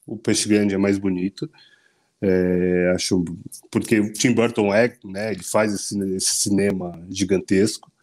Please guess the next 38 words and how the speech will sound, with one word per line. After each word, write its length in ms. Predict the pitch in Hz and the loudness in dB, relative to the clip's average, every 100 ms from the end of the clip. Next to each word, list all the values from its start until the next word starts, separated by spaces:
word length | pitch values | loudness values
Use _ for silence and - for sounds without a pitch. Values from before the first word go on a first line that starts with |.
| _ _ _ _ - | _ _ _ _ -2
é, 420 | 98 98 95 95 | 2 4 2 2
esperando 680 | 101 - 135 120 147 160 156 - | -2 0 2 4 4 4 2 -2
um 140 | 139 | -8
tal 280 | - 113 131 | -2 2 2
do 140 | 147 | 0
peixe 240 | 139 143 196 | -2 -4 2
grande, 320 | 180 165 98 | 4 4 2
porque 640 | - - 95 95 101 107 | -8 -10 -6 -4 -4 -8
o 100 | - | -6
filme 200 | - 104 | -2 2
do 100 | 110 | 2
Tim 160 | 107 147 | 2 2
Burton 360 | 120 123 156 156 - | 4 2 -2 -6 -2
poderia 420 | 180 165 120 156 | 2 4 4 2
ter 120 | 127 | 2
um 80 | 104 | 0
peixe 320 | 104 98 104 | -2 -4 -4
grande 340 | 98 98 98 | 0 0 0
comendo 420 | 98 127 107 98 107 | 0 2 2 2 0
pessoas, 640 | 143 - 92 78 - - - | -2 0 -2 -2 -10 -20 -10
isso 100 | 117 | -8
é 40 | |
fato. 500 | - 98 - - - _ _ _ _ _ _ _ _ _ | -4 -6 -6 -16 -20 _ _ _ _ _ _ _ _ _
Então 180 | 143 139 | 0 2
foram 220 | 151 156 | 2 2
esses 240 | 151 151 | 0 -4
três 360 | - 139 147 135 | -2 2 2 2
nomes, 480 | 139 127 127 123 113 | 2 2 0 -4 -6
assim, 320 | 113 - 127 | -6 -6 -8
que 80 | - | -6
são, 500 | - 123 120 117 107 _ _ _ _ _ _ _ - | -2 -2 -2 -6 -10 _ _ _ _ _ _ _ -12
é, 200 | 101 98 | -8 -8
surrealistas 1080 | - - 131 120 120 101 107 107 - 98 - | -10 -2 -2 2 2 2 0 -2 -4 -6 -2
pra 140 | 98 | 0
mim, 160 | 101 95 | 0 0
de 80 | |
alguma 280 | 98 101 101 | -2 0 -2
forma. 500 | - - 78 87 95 | -4 -10 -10 -10 -14